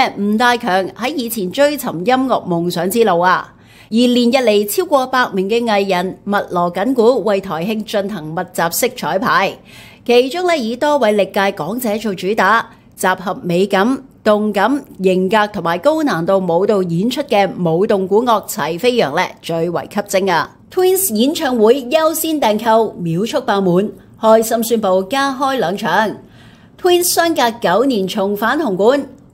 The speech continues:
演唱會優先訂購兩小時賣完，下晝即刻宣布加開一月二十八同二十九號兩場。過去 Twins 喺紅館最多呢都係開五場，今次破晒紀錄咁開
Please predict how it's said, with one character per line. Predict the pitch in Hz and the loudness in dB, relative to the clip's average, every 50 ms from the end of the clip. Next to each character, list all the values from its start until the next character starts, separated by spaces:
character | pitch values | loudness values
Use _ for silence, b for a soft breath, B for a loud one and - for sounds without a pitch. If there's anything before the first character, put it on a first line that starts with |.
| - 175 | -8 -4
演 | 165 175 202 247 | 0 0 0 0
唱 | 254 294 240 208 208 | 0 -2 -2 -2 0
會 | 180 175 185 214 226 | 0 0 0 2 2
優 | 240 247 247 254 262 | 2 4 4 2 0
先 | 254 - 262 247 240 | -2 -4 -4 -4 -2
訂 | 226 175 180 180 | -2 -2 -2 -2
購 | 208 202 196 202 | 0 0 0 0
兩 | 190 139 170 170 - 226 220 | 0 -2 -4 -4 -4 -4 -4
小 | - 214 233 | -2 -2 -4
時 | 262 - 196 | -2 -2 -4
賣 | 170 165 175 175 180 180 | -2 -2 0 0 0 0
完， | 170 165 170 196 220 185 143 - B B B B B B B B | -2 -2 -2 -2 -2 -4 -4 -8 B B B B B B B B
下 | - 277 269 | 0 2 2
晝 | 269 285 277 277 | 4 2 2 2
即 | - 349 339 | 0 -4 -6
刻 | - - 359 320 - | -4 -2 -2 -2 -2
宣 | - 339 311 277 | 0 -2 -2 2
布 | 262 208 202 202 196 - - - - | 4 4 4 2 0 -4 -10 -12 -6
加 | - 214 208 208 208 | -2 0 0 0 0
開 | 214 214 208 | 0 0 0
一 | 202 202 233 - - 185 | 0 0 -2 -2 -2 -4
月 | 175 - - 202 208 220 | -8 -6 -6 -4 -2 -2
二 | 220 | -2
十 | - 233 | -2 -2
八 | 226 226 233 226 | 0 2 0 0
同 | 226 - 208 170 170 175 175 170 | 0 -4 -6 -6 -4 -4 -4 -4
二 | 185 196 202 | -4 -4 -4
十 | - - | -4 -4
九 | - - 175 214 262 | -4 -2 -2 -2 0
號 | 254 214 190 | 0 0 -2
兩 | 180 165 160 185 208 | 0 -2 -2 -4 -4
場。 | 220 170 170 196 220 185 143 - - - - B B B B B B B B B B B B B B | -2 0 0 0 0 0 -2 -8 -14 -18 -20 B B B B B B B B B B B B B B
過 | - 277 285 285 294 285 | 4 4 6 4 2 -2
去 | 262 | -6
Twins | 262 - - 320 330 339 | -6 -6 -6 -6 -4 -4
喺 | 330 311 247 233 285 | -4 -2 -2 -4 -4
紅 | 240 202 175 180 180 | -4 -4 -4 -4 -4
館 | 175 196 240 269 254 - | -2 -2 -2 -2 -4 -8
最 | - - 214 208 202 202 202 | -8 -4 0 0 2 2 4
多 | 226 226 226 | 4 4 4
呢 | 226 226 | 4 2
都 | 226 214 | 2 0
係 | 190 165 165 175 | -2 -2 -4 -2
開 | 170 165 220 202 | -2 -2 -2 -2
五 | - 165 160 180 | -4 -4 -6 -6
場， | 185 - 147 160 175 190 165 - B B B B B B B | -4 -4 -4 -4 -4 -4 -4 -8 B B B B B B B
今 | 330 349 359 359 | 2 2 2 2
次 | 349 - 302 254 | -2 -4 -6 -8
破 | - 233 269 262 262 254 | -8 -2 0 0 2 2
晒 | 269 269 254 247 | 0 -2 -2 -2
紀 | 247 208 202 262 311 | -2 -4 -2 -2 -2
錄 | 285 - | -2 -2
咁 | 214 208 254 247 | -2 -4 -4 0
開 | 285 277 277 269 | 0 0 0 0